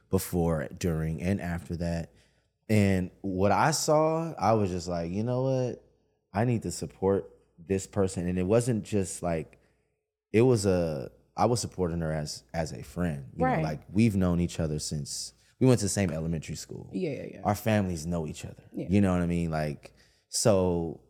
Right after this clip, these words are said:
Speaker 1: I love her beyond the physical, you know, beyond our child. Like, it's,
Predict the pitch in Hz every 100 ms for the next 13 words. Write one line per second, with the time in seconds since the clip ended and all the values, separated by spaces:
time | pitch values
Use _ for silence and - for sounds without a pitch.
0 | _ _ 101 113 113 101 - 101 78 92
1 | 87 90 90 87 82 82 82 78 - -
2 | 107 98 - 98 90 87 85 98 85 82
3 | 95 110 113 107 101 92 - 98 95 92
4 | 85 80 98 92 - -